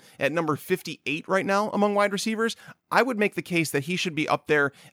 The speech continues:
uh, in the top forty wide receivers if I know he's going to be there in two wide receiver sets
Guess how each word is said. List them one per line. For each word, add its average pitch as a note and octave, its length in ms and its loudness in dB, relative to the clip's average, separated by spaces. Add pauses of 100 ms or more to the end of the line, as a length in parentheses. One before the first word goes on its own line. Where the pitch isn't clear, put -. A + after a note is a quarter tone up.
uh, D3 160 6
in D#3 80 0
the D3 80 0
top - 280 -4
forty E3+ 380 4
wide C#3 220 4
receivers C3+ 440 -2
if C#3+ 140 -4
I D#3+ 140 4
know E3+ 440 4 (220)
he's D#3+ 160 -2
going F3+ 200 0
to D#3 100 -2
be D#3 180 -2
there B2+ 240 0
in - 160 -6
two F3+ 160 -2
wide D#3 160 4
receiver C#3+ 260 -2
sets D3 300 0